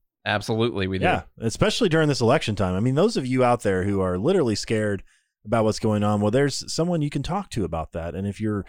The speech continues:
Speaker 2: upset, angry, and frustrated, there's no reason to take to the streets for a civil war. You can just talk to someone,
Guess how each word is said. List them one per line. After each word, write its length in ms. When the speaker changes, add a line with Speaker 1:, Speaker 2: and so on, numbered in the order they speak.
Speaker 2:
upset, 360
angry, 320
and 120
frustrated, 500
there's 180
no 120
reason 420
to 100
take 240
to 80
the 80
streets 340
for 120
a 40
civil 300
war. 280
You 80
can 120
just 200
talk 220
to 60
someone, 420